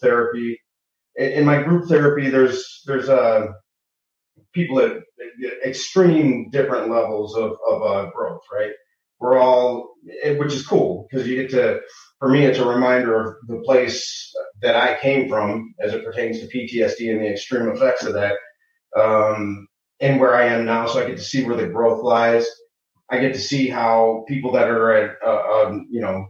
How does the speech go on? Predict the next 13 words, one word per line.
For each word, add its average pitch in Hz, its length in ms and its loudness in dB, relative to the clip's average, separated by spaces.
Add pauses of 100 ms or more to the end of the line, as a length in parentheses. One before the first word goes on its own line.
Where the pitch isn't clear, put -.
(180)
m-, - 520 -4
in 127 120 0
more 123 220 4
of - 60 -6
a - 40 -8
stuck - 420 -4
place, 117 480 0
how 113 420 2 (100)
they 127 200 2
can 123 100 0
still 131 420 2
trigger 147 400 0
me 98 240 -4